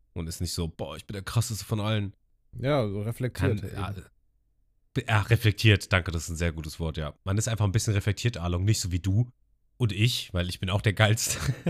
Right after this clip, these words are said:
Speaker 1: <laughs>
Speaker 2: Ja, bisher sind alle, die so, die,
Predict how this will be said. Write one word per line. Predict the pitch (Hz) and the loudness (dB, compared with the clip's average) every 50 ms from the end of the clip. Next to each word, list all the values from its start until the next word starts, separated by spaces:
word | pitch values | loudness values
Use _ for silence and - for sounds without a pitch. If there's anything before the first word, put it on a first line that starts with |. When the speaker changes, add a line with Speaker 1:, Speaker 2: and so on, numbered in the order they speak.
| 135 - - - | -2 -2 0 0
Speaker 1:
<laughs> | 170 131 - - - - - _ _ - - | 0 0 0 -2 -14 -20 -20 _ _ -12 -8
Speaker 2:
Ja, | 156 | -6
bisher | 135 120 113 - 127 127 127 | -4 -4 -2 0 0 0 0
sind | 120 127 123 | 0 -2 -2
alle, | 113 131 151 175 170 156 147 135 127 117 | 0 4 8 8 10 10 10 8 6 4
die | 113 120 117 | 2 0 0
so, | 110 113 113 113 110 110 107 104 107 - _ - | 0 2 0 0 0 0 0 -2 -4 -6 _ -4
die, | 113 107 107 107 107 104 101 95 101 | -2 -2 0 0 -2 -2 -4 -6 -8